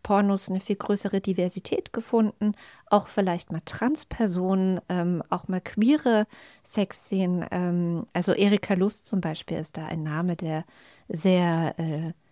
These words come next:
ja, avantgardistisch schon seit vielen, vielen Jahren, ähm, vorangeht. Und, ähm, tatsächlich war ich mal bei einer Filmvorstellung von ihr in Berlin im Kino, was ein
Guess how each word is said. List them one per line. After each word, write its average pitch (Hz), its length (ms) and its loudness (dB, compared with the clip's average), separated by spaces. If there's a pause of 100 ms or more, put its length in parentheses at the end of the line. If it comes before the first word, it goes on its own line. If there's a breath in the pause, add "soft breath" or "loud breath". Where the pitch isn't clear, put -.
(360)
ja, 165 180 -4
avantgardistisch 185 840 4
schon 175 200 0
seit 165 200 -2
vielen, 202 360 4
vielen 170 340 -2
Jahren, 165 480 0
ähm, 160 360 -2 (480)
vorangeht. 185 960 6 (460 soft breath)
Und, 180 420 4
ähm, 170 480 0 (120)
tatsächlich 214 460 6
war 196 120 10
ich 214 120 4
mal 202 100 4
bei 190 140 4
einer 180 240 2
Filmvorstellung 180 880 6
von 175 260 0
ihr 233 380 4
in 185 160 2
Berlin 185 340 4
im 175 140 0
Kino, 202 420 2
was 160 180 -2
ein 170 240 -8